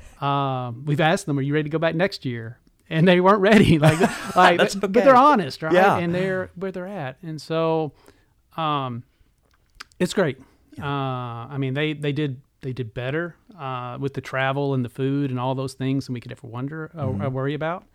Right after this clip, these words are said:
Speaker 2: Yeah.
Speaker 1: Uh, they saw several countries. Uh,
Speaker 2: Yes.
Speaker 1: and so I don't think that fear of leaving my county, leaving my country,
Speaker 2: Mm-hmm.
Speaker 1: uh, and going somewhere else,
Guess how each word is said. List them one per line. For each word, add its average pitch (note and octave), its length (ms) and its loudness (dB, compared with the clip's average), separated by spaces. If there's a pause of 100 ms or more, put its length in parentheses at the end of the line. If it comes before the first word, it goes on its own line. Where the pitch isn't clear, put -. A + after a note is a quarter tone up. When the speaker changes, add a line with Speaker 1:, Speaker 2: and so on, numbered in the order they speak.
(200)
Speaker 2:
Yeah. F2 220 -8
Speaker 1:
Uh, B2 60 -10
they C3 120 -8
saw D#3 180 -2
several D#3 380 -2
countries. - 680 -8 (160)
Uh, G2+ 200 -14
Speaker 2:
Yes. D3 280 -12
Speaker 1:
and C#3 160 -6
so C#3+ 300 -4
I C3+ 100 -4
don't F#3+ 200 -4
think G3 200 -6
that C#3+ 160 -8
fear F#3+ 540 -4
of A#2+ 440 -6 (960)
leaving D#3 280 -2
my C3+ 120 -2
county, C3+ 460 -2
leaving C#3+ 260 -2
my C3 120 -2
country, B2 720 -8
Speaker 2:
Mm-hmm. F#2 140 -10
Speaker 1:
uh, C3 220 -6
and C#3 140 -2
going C#3 280 0
somewhere C3+ 380 -2
else, C3+ 580 -4